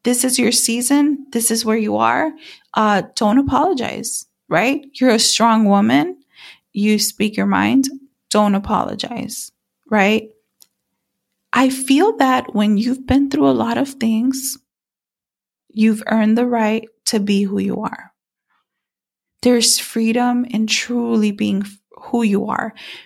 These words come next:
because God has created you, right? There's gifts and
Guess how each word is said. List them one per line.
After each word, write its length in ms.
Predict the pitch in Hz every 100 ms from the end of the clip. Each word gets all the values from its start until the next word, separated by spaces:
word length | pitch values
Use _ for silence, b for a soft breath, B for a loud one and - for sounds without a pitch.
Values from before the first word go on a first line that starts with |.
| B -
because 560 | 214 - 240 233 -
God 320 | - 202 214
has 320 | 226 247 254 -
created 640 | - 247 247 302 262 -
you, 380 | - 208 - - _ 262 - _ _ _ -
right? 380 | 226 240 277 269 -
There's 460 | 240 220 - - - _ _ -
gifts 640 | 247 277 277 - - - - -
and 500 | 220 214 214 208